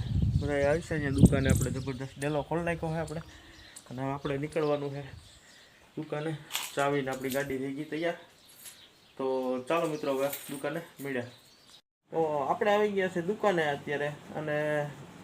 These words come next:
કોઈ હે નહીં અત્યારે, કેમ કે બપોર વિસર્જન સમય હોય એટલે બહુ ઓછા માણસો હોય, પણ ઘરાકી સારી હોય. એટલે પાન માવાવાળા ને ટૂંકમાં ઉઠી ઉઠીને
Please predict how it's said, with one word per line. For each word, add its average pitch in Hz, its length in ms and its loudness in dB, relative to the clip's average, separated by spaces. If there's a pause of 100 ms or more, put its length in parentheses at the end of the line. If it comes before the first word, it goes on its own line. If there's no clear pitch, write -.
(240)
કોઈ 175 220 6
હે 180 200 4
નહીં 202 160 4
અત્યારે, 175 280 2
કેમ 165 100 0
કે 143 100 -2
બપોર 170 300 2
વિસર્જન 170 400 2
સમય 165 220 0
હોય 165 140 4
એટલે 147 180 -2
બહુ 156 240 0 (440)
ઓછા 175 260 0
માણસો 160 320 -2
હોય, 139 80 0
પણ 135 120 -4
ઘરાકી 160 440 6
સારી 160 240 2
હોય. 123 180 0 (760)
એટલે 131 180 2 (680)
પાન 156 200 2
માવાવાળા 151 560 2
ને 147 160 -2
ટૂંકમાં 143 300 -6
ઉઠી 147 200 -6
ઉઠીને 147 400 -6